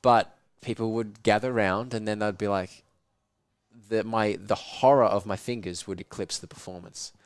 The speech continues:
They'd be like, they, like, you could see they're smiling, but they'd be like, "What the hell's wrong with his hands?" And so I'm always in two mindsets about it. Like,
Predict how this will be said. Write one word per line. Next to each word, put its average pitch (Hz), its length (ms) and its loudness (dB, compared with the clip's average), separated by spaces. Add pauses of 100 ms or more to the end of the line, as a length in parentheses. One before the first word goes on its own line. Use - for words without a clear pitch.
(140)
They'd 104 140 0
be 104 140 0
like, 90 240 2 (240)
they, 110 200 2 (280)
like, 92 160 -6 (340)
you 120 160 -8
could 120 160 -8
see 147 200 2
they're 113 180 4
smiling, 117 500 2
but 95 160 -6
they'd 101 120 -6
be 101 80 -6
like, 90 220 -4
"What 104 140 -12
the - 80 -10
hell's 92 260 -8
wrong 92 140 -14
with 90 100 -18
his - 120 -8
hands?" - 380 -14 (600)
And 117 160 0
so 107 380 4 (160)
I'm 107 160 2
always 117 320 0
in 104 100 -10
two 110 160 -8
mindsets 101 500 -4
about - 240 -8
it. - 120 -12
Like, 87 260 -10